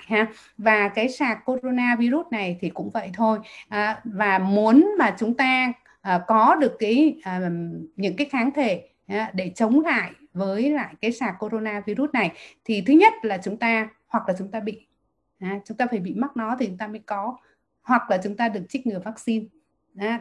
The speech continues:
và chính cái vaccine đấy sẽ kích thích cơ thể mình để tạo ra những cái, à, miễn dịch, à, tự tạo ra những cái kháng thể. Và khi mà lần sau chúng ta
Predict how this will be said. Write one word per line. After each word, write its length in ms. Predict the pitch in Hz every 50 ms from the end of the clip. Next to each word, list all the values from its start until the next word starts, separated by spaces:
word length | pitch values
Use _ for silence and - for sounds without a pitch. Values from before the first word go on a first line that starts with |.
| - _
và 460 | 220 220 196 190 190 190 185 170 165 -
chính 220 | - 254 240 294 320
cái 100 | 330 339
vaccine 420 | 339 370 370 - - 277 254 247
đấy 300 | 240 226 208 202 226 269
sẽ 260 | 262 - - 208 185 185 - _ _ _ _ _
kích 120 | - 370 359 -
thích 80 | 403 415 - -
cơ 120 | 262 233
thể 240 | 226 - 226 175 151
mình 300 | 160 170 165 160 151 160 - _ _
để 200 | 185 175 160 151 -
tạo 280 | - 226 - - - 185
ra 260 | 180 226 226 214 214
những 280 | 214 208 185 - - 180
cái, 360 | - 180 175 175 208 240 254 - _ _
à, 200 | 180 180 170 160
miễn 200 | 165 170 156 185
dịch, 260 | 180 254 226 - - _ _ _ _ _
à, 220 | 196 196 208 220 - _
tự 80 | 214 196 180 -
tạo 160 | 214 190 180
ra 120 | 175 208 208
những 180 | 208 190 180
cái 100 | 202 208 -
kháng 220 | - 190 185 214
thể. 240 | 220 254 226 175 151 - - - _ _ _
Và 240 | - 185 170 156 156 - - _ _
khi 200 | - - 254 262
mà 160 | 247 233 196 175
lần 260 | 165 190 196 185 175
sau 280 | - - 240 226 220 220
chúng 100 | - 202
ta 260 | 202 - 214 208 208